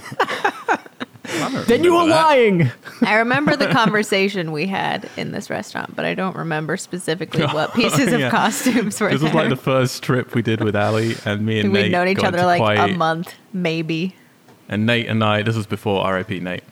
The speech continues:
Speaker 1: But he was <laughs> going through some stuff, and he opened up, like, very honestly in this conversation with Ali just sitting there, and then I started talking to him very honestly, and we had this, like, very, like, raw conversation that Nate and I hadn't had that often, to be honest, and Ali's just sitting there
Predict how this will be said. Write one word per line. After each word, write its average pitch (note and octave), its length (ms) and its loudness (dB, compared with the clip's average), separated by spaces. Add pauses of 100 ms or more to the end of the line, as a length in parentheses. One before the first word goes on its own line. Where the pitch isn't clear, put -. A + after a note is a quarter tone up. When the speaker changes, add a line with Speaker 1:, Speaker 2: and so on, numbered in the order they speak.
(340)
Speaker 1:
But G#2+ 120 -2
he A2+ 140 2
was G2+ 580 0 (180)
<laughs> - 200 -16
going A2+ 200 2
through A2+ 140 -4
some G2+ 140 -10
stuff, C3 360 0
and G#2+ 120 -2
he G#2 100 0
opened G#2+ 380 0
up, A2 220 0
like, F#2+ 140 -2
very G#2 320 -2
honestly G2+ 560 -4
in F#2+ 100 -4
this F#2+ 140 -6
conversation G2+ 640 -6
with F#2+ 140 -6
Ali G2 220 -4
just - 160 -10
sitting G2+ 160 -4
there, F#2+ 100 -2
and F#2 100 -4
then F2+ 80 -4
I G2 120 0
started G#2 260 -4
talking G2+ 220 -6
to G2 80 -8
him - 40 -6
very F#2 160 -4
honestly, F#2 340 -6
and F#2 60 -6
we G2 60 0
had A2 80 0
this, G#2+ 140 0
like, G2+ 100 -2
very, A2+ 400 2
like, G#2+ 260 0 (140)
raw G#2+ 380 -2
conversation G#2 580 -4
that F#2+ 100 -4
Nate G#2 180 -2
and G#2 100 -2
I G2 80 -2
hadn't G2+ 220 -4
had G2 420 -4
that G#2 200 -2
often, F2 360 -10
to - 100 -18
be G2+ 100 -6
honest, F2+ 360 -8
and G2+ 160 -6
Ali's G2 260 -4
just - 160 -14
sitting F2+ 300 -14
there E2+ 200 -12